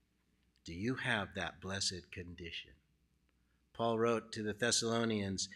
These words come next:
And you became imitators of us and of the Lord, for you received the word in much affliction, with the joy of the Holy Spirit. What happened to their blessed condition?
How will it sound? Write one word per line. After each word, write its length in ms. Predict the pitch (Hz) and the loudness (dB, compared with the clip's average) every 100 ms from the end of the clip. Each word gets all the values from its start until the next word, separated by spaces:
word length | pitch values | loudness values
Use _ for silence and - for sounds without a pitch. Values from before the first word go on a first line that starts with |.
| - 113 | -10 -2
And 240 | 110 110 | 2 4
you 180 | 139 180 | 6 6
became 540 | 170 147 131 120 110 | 6 2 0 0 0
imitators 720 | 104 165 170 - 151 156 151 131 | 2 4 2 2 2 4 2 2
of 220 | 120 107 | 0 0
us 380 | 117 123 117 - | 2 2 2 0
and 260 | 107 98 | -2 0
of 220 | 113 151 139 | 2 0 2
the 140 | 143 | 0
Lord, 420 | 123 113 107 104 - - - | 2 2 2 -2 -8 -18 -6
for 160 | 110 | 0
you 240 | 104 113 131 | 2 4 4
received 800 | 127 113 - - 156 175 151 127 | 4 4 4 4 4 4 2 -2
the 80 | |
word 480 | 123 131 135 127 110 | -2 0 2 0 -2
in 240 | 120 120 113 | -2 0 2
much 360 | 113 143 - | 2 0 0
affliction, 760 | 139 - 131 123 - - 92 78 - - - _ _ _ 101 | -2 -4 -4 -4 -2 -2 -4 -8 -16 -20 -20 _ _ _ -2
with 320 | 104 101 - | -2 -2 -4
the 100 | 98 | -4
joy 580 | 85 110 123 113 95 90 | -2 0 4 4 2 -2
of 180 | 92 85 | -6 -8
the 100 | 87 | -10
Holy 320 | - 92 87 | -6 -6 -4
Spirit. 460 | - - 76 73 - _ _ _ _ _ _ _ _ _ _ _ _ _ - | -4 -6 -10 -14 -16 _ _ _ _ _ _ _ _ _ _ _ _ _ -10
What 200 | 127 160 | -6 -4
happened 400 | 170 92 - 98 | -4 -6 -4 -6
to 80 | 90 | -6
their 140 | 90 | -8
blessed 480 | 87 92 - 87 - | -6 -4 -2 -4 -10
condition? 460 | 92 78 78 - | -14 -12 -10 -12